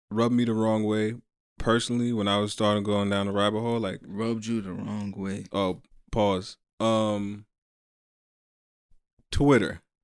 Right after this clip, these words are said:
Speaker 1: <laughs> Let's talk Twitter.
Speaker 2: Uh-huh.
Speaker 1: So a lot of these, 'cause one thing that I've, uh, stumbled upon, and one thing that's actually been a lot more popular lately within the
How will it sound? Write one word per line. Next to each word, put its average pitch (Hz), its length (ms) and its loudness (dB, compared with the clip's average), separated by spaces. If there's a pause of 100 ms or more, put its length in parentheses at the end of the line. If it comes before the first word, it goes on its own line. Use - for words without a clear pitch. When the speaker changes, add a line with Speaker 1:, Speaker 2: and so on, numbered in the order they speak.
(140)
Speaker 1:
<laughs> - 120 -12 (400)
Let's - 120 2
talk - 260 -2 (520)
Twitter. 127 420 2 (120)
Speaker 2:
Uh-huh. 104 220 -4
Speaker 1:
So 127 300 6
a - 20 4
lot 139 280 6
of 185 100 4
these, 143 560 6
'cause 131 240 6
one 143 300 4
thing 175 220 4
that 139 120 6
I've, 123 340 4 (1160)
uh, 120 400 -4 (440)
stumbled 131 500 2
upon, 127 460 2
and 120 100 2
one 151 140 2
thing 151 160 2
that's 127 180 2
actually 123 380 2
been 113 580 0 (140)
a 107 100 2
lot 110 240 2
more 110 180 0
popular 113 760 0
lately 104 400 -2
within 110 280 -4
the 127 120 -2